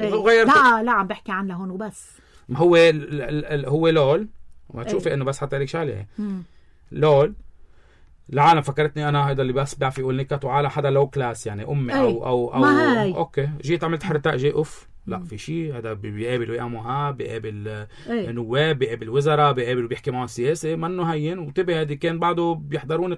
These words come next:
Speaker 2: قلة من الناس.
Speaker 1: مم.
Speaker 2: مين، آه، ب-، آه، الشيخ بيير ظاهر من وين أخذ، من، من وين قال، من وين نقاني لأنا واجه، آه، برنامج، آه، هيدا حكي؟ من وين أخذني؟ مش من لول، من حرتاجة.
Speaker 1: حرتاجة.
Speaker 2: عنده نظرة.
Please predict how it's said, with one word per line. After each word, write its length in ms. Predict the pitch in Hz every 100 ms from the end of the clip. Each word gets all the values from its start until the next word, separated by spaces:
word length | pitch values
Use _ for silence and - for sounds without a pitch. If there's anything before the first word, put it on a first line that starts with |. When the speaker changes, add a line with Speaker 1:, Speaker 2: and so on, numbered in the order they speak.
| -
Speaker 2:
قلة 200 | 196 147
من 140 | 123
الناس. 460 | 117 113 107 - 190
Speaker 1:
مم. 120 | 180 - _ _ _
Speaker 2:
مين، 460 | 151 254 247 185 156
آه، 400 | 147 139 139 135
ب-، 80 | 135
آه، 340 | 151 139 135
الشيخ 300 | 131 - 160 -
بيير 200 | 160 160
ظاهر 460 | 151 165 160 147 147
من 160 | 147
وين 180 | 165 208
أخذ، 220 | 147 156 143 139
من، 460 | 139 147 147 143 156 160 147
من 220 | 139 143
وين 260 | 170 233 220
قال، 400 | 170 160 143 131 - - -
من 100 | 135
وين 260 | 165 247 233
نقاني 760 | 202 - 214 214 202 208 202 -
لأنا 420 | 147 - 180 170
واجه، 540 | 170 180 156 170 175 139 139
آه، 360 | - 131 127
برنامج، 640 | 123 131 139 139 131 117 123
آه، 180 | 120
هيدا 160 | 127 120
حكي؟ 320 | - - 117 - _ - -
من 140 | 139
وين 220 | 165 214 151
أخذني؟ 380 | 139 139 120 110
مش 180 | 120 175
من 120 | 185
لول، 260 | 165 147 127 - - -
من 220 | - 117 110
حرتاجة. 480 | 123 127 208 156
Speaker 1:
حرتاجة. 520 | 147 208 226 180 180 156
Speaker 2:
عنده 180 | 120
نظرة. 360 | 151 185 165 139